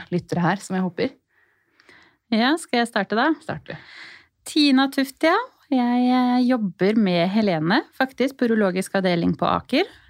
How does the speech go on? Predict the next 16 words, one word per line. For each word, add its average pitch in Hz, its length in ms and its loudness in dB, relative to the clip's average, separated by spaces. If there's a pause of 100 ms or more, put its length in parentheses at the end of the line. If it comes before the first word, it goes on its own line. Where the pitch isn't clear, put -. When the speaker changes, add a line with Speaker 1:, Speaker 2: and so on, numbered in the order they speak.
(180)
Speaker 2:
Eh, 208 300 0
jeg 190 100 -2
er 180 480 -4
trettiseks - 960 -6
år, 403 300 0 (680)
eh, 277 400 0
og 233 220 0
har, 208 260 0
eh, 226 240 0
vært - 320 -8
med 185 160 0
i 220 240 0
Helsebrølet 226 960 -2
sammen 233 280 0
med 220 220 0
Helene. 185 380 0